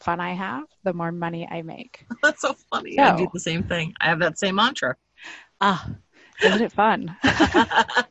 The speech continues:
Speaker 1: So that would be my parting words, is make copy fun. Um, make sure you are doing whatever your business is, that it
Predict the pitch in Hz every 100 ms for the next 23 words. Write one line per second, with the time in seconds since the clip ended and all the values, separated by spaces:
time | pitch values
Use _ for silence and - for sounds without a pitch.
0 | 254 - - - 269 - 247 - 233 -
1 | - - _ - - - - - - -
2 | 220 240 320 330 285 277 269 254 254 254
3 | 226 220 202 175 190 - 202 190 190 190
4 | 202 202 - - 240 220 220 202 - -
5 | - - 175 196 311 370 _ _ _ _
6 | _ _ 185 170 170 170 170 190 _ 185
7 | 180 - - 175 185 175 175 175 170 165
8 | 165 165 165 170 165 165 - 170 170 170
9 | 165 165 165 - 165 170 170 165